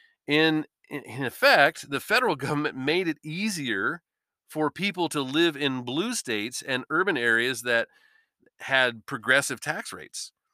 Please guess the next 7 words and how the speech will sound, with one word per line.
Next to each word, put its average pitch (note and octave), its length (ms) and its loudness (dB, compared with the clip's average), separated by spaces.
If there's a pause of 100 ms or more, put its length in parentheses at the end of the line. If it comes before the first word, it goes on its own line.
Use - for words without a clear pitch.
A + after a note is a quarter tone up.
(240)
But C#3 320 2 (300)
the C#3+ 300 0
two - 160 -10
thousand G3 260 -4
seventeen F#3+ 460 -4
law C3+ 280 2
capped - 680 -4